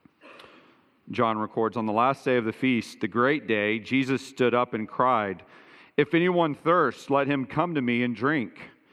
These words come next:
Whoever believes in me, as the scripture has said, out of his heart will flow rivers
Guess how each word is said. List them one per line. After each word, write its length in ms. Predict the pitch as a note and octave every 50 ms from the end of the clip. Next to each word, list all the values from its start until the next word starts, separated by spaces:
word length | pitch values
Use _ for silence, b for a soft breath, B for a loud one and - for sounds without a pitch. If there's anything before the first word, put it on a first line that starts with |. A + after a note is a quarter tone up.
| B B B B B
Whoever 300 | B B2 C#3 C#3+ C3+ D3
believes 540 | C3+ G#2 B2 A2+ B2 C#3+ D3+ E3 E3+ C#3 -
in 160 | C3 A#2+ A2
me, 180 | G#2+ A2 G#2+ A2
as 140 | A2 G#2+ -
the 100 | A#2 G#2+
scripture 500 | - - - C3+ B2+ - - C#3+ C3 B2+
has 180 | B2+ A#2 -
said, 300 | - - A2 G#2+ G#2 G#2 -
out 220 | - A2 A#2+ B2+
of 120 | C3+ C3 -
his 180 | D3 C#3 -
heart 300 | - - A2+ A2 G#2 -
will 140 | - A2 G#2+
flow 220 | - - G#2+ G#2 G#2
rivers 680 | G2+ G2 A2 A#2+ A2 G#2+ G#2 F#2+ F2 - - - -